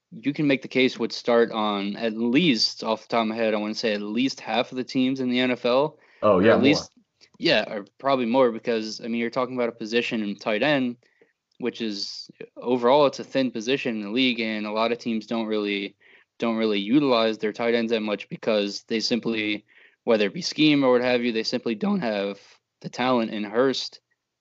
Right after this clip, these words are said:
Speaker 1: Hurst is a talented player for all the reasons we mentioned. So if the Ravens did look to trade him, I definitely think there'd be a market for him from, from a lot of teams around the league. Exactly what compensation they could get for him, obviously that's up in the air and would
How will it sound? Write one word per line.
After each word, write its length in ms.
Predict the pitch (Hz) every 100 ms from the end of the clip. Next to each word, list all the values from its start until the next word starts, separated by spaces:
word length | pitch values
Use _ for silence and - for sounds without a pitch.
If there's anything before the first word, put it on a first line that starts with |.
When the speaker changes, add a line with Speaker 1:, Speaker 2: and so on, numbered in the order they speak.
| _
Speaker 1:
Hurst 260 | - 123 127
is 140 | 131
a 80 | 127
talented 400 | 135 123 120 107
player 320 | - 127 117
for 120 | 107 110
all 120 | 113
the 100 | 110
reasons 320 | 113 110 107
we 80 | 107
mentioned. 460 | 110 120 120 107
So 240 | - 113 107
if 80 | -
the 120 | 110
Ravens 600 | 113 123 117 110 110 - _ _ _ _ _ _
did 240 | - 147 139
look 340 | 123 127 123
to 80 | 113
trade 320 | - 120 120
him, 360 | 117 107 101 101
I 140 | 107
definitely 380 | 104 117 127 113
think 240 | 117 113
there'd 160 | 117 113
be 100 | 117
a 60 | 104
market 580 | 110 110 110 104 - _ _ _ _
for 280 | - 127 123
him 300 | 117 110 107
from, 560 | - 107 101 98 101 _ _ _ _
from 160 | 113 107
a 60 |
lot 160 | 110 117
of 100 | 117
teams 220 | 120 110
around 200 | 113 107
the 60 | 104
league. 360 | 113 110 104 _ _ _ _ _ -
Exactly 520 | 104 120 120 131 117
what 440 | 104 110 120 -
compensation 680 | 131 123 117 - 120 120 120
they 100 | 107
could 300 | - 127 135
get 160 | 147 -
for 300 | 147 147 147
him, 160 | 131
obviously 520 | 113 113 110 117 107
that's 200 | 101 -
up 120 | 104 104
in 120 | 104
the 100 | 110
air 280 | 117 113 104
and 300 | 101 98 101
would 140 | 104